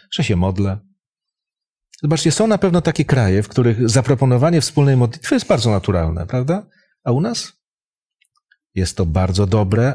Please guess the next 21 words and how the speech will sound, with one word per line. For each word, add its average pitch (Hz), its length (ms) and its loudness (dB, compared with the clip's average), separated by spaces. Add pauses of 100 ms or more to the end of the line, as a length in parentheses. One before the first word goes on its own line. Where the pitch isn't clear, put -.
ale 95 320 0
nie 98 240 2
w - 80 -12
każdej 120 380 -2
chwili, 139 300 -6
nie 120 100 -2
w - 60 -20
każdym 123 300 -4
czasie. - 400 -8 (300)
Trzeba 208 240 -2
mieć 214 200 -2
to 202 60 -2
na 196 120 2
uwadze, 147 420 2
bo 113 200 2 (260)
wiecie, 156 160 2
czasami 185 380 2
chrześcijaństwem 165 680 0
można 151 240 2
kogoś 131 260 2
wystraszyć. - 600 0